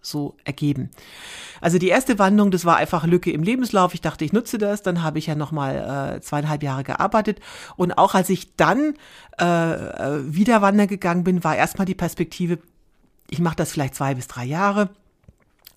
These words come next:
Dann bin ich Mitte vierzig und dann kann ich ja immer noch arbeiten, dann wird mir sicherlich langweilig, dann gehe ich zurück in meinem Job. Leider ist genau, was heißt leider? Gott sei Dank ist genau das Gegenteil passiert. Je länger ich wandere,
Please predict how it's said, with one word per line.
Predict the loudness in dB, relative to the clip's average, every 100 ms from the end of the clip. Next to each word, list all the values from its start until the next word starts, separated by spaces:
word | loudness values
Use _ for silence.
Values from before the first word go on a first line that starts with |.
| -6
Dann | -4
bin | -2
ich | -4 -4
Mitte | -6 -4
vierzig | 0 0 2 0 0 -4 -20 -20 -20 -20 -12 -2
und | 0 2
dann | 0
kann | 0 0
ich |
ja | 0
immer | -2 -2
noch | 0
arbeiten, | 2 4 4 2
dann | 2
wird | 4
mir | 4
sicherlich | 2 0 0 2
langweilig, | 2 4 2 2 0
dann | -2
gehe | -2
ich | -4
zurück | -4
in | -4
meinem | -4 -4
Job. | -6 -8 -10 -20 -20 -20 -20 -14 0
Leider | 2 4
ist | 2 0
genau, | 0 0
was | -2
heißt | 0
leider? | 4 4 4
Gott | 2 2
sei | 2
Dank | 2 2
ist | 2
genau | 2
das | 2 0
Gegenteil | -2 0 0 0
passiert. | 0 2 2 0 -18 -14 2
Je | 4
länger | 6 4 4
ich | 0 0
wandere, | 2 2 4 4 2